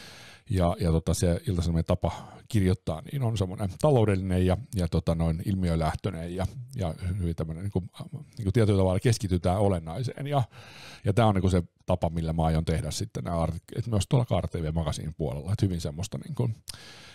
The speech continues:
niinku, hy-, ö,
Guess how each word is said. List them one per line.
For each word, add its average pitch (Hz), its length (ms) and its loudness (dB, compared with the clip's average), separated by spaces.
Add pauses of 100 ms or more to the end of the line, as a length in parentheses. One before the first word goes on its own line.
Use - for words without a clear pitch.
(1040)
niinku, 95 360 2 (560)
hy-, - 220 0
ö, 101 340 0